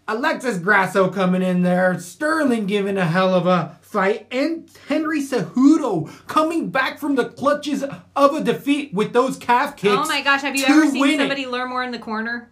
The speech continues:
Speaker 2: and come back and change their entire game?
Speaker 1: True Gold, the Triple C himself, riding it high on a high card. There's,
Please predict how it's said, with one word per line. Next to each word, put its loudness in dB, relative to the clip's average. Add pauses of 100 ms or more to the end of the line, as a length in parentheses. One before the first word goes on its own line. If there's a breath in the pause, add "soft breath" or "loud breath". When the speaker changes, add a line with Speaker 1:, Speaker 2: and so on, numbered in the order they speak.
Speaker 2:
and -6
come -4
back -4
and -10
change -6
their -6
entire -2
game? -4
Speaker 1:
True 4
Gold, 4
the -2
Triple -2
C 2
himself, 0
riding 0
it 0
high 0
on 2
a -2
high 2
card. -2 (280 loud breath)
There's, -2